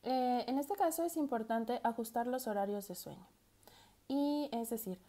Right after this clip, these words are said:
acostarse y levantarse todos los días a la misma hora, incluso fines de semana.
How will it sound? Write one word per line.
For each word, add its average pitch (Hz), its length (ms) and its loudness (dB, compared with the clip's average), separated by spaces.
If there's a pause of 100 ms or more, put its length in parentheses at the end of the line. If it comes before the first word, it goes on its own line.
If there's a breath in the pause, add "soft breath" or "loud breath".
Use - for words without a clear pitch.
(140)
acostarse 226 640 0
y 277 60 2
levantarse 214 800 0
todos 269 320 2
los 247 240 0
días 247 400 0
a 202 80 0
la 196 120 0
misma 196 400 -2
hora, 175 260 -6
incluso 247 580 -2
fines 214 480 -4
de 185 100 -4
semana. 165 480 -10